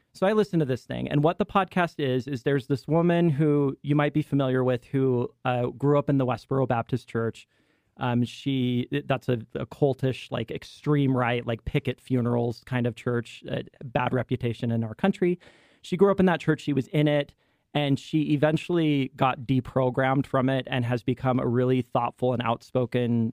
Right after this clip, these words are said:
person about, um, how we change hearts and minds. And her whole kind of philosophy is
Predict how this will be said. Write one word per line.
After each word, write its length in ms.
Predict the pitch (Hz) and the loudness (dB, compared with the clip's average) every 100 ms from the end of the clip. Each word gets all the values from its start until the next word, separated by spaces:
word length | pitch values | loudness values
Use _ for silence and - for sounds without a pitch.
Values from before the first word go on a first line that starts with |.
| - | -4
person 440 | - 117 - 120 | -2 -2 -2 -2
about, 600 | 117 120 117 113 110 113 - _ _ _ - | -2 -2 -2 0 -2 -4 -12 _ _ _ -4
um, 320 | 117 107 107 | 0 0 -2
how 260 | - 131 123 | -2 0 2
we 180 | 123 | 0
change 340 | 113 - 117 110 | -2 -2 -4 -2
hearts 260 | 117 113 110 | -4 -4 -4
and 80 | 107 | -4
minds. 500 | 107 117 120 131 _ _ _ _ | -4 -2 -2 -2 _ _ _ _
And 340 | 131 127 117 113 | -4 -2 -2 -4
her 240 | - 160 139 | -2 0 2
whole 160 | 156 | 0
kind 200 | - 156 | 0 0
of 80 | 143 | 0
philosophy 760 | - 127 120 - 120 127 127 123 | 0 -2 -2 -4 -6 -2 0 0
is 420 | - 123 113 | -2 -2 -2